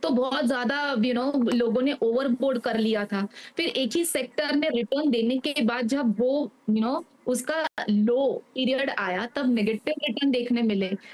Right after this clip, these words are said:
तो आपकी compounding रुक जाती है अगर आपने portfolio में बहुत ज्यादा mistakes किए हुए हैं।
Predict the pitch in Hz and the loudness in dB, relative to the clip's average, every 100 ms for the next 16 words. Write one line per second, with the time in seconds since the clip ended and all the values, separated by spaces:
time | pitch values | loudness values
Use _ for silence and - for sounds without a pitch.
0 | - 339 302 381 294 240 254 240 247 269 | -8 -4 -2 -2 0 -2 -2 -2 0 0
1 | 370 285 202 269 285 247 247 220 180 226 | 2 2 2 0 0 0 0 -2 -4 -2
2 | 226 247 302 - 214 240 294 - - 208 | 0 0 -4 -2 -2 -2 -4 -6 -6 -6
3 | 208 262 262 220 220 - 262 269 330 202 | -2 -2 0 0 0 0 0 0 0 0
4 | 202 285 247 214 269 226 208 - 254 226 | 0 0 -2 -2 0 0 0 -4 -4 -4
5 | 208 - 214 170 170 180 | -4 -6 -4 -2 -2 -6